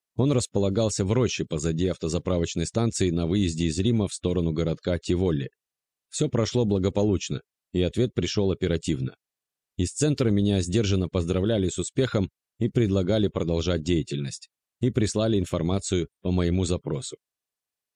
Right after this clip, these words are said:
Ушастого специалиста по дракам и стрельбе, фото которого я отправил в конторе, знали. Это и вправду оказался американец. Его звали Рикардо Вега.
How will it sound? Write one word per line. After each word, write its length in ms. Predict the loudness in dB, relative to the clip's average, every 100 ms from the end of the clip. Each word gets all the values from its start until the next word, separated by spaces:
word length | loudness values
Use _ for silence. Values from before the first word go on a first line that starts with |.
| _
Ушастого 460 | -4 0 -2 0 -2
специалиста 640 | -2 -2 0 2 2 -2
по 120 | -2 0
дракам 440 | 0 0 0 0
и 40 |
стрельбе, 480 | 0 0 0 2 0
фото 320 | 0 -2 -4
которого 440 | -4 -2 0 0 0
я 180 | 0 -2
отправил 420 | -2 0 0 -2
в 60 |
конторе, 480 | -2 -4 0 0 0
знали. 440 | 0 0 0 -4 -10 _ _ _ _
Это 200 | -4 -2
и 60 | -2
вправду 420 | 0 0 2 0
оказался 480 | 0 0 0 -2 0
американец. 680 | 0 0 0 -2 -2 -6 -16 _ _ _
Его 240 | -2 2 2
звали 440 | 2 2 2 0 -4 _ -2
Рикардо 560 | 0 0 0 2 0
Вега. 380 | 2 0 0 -6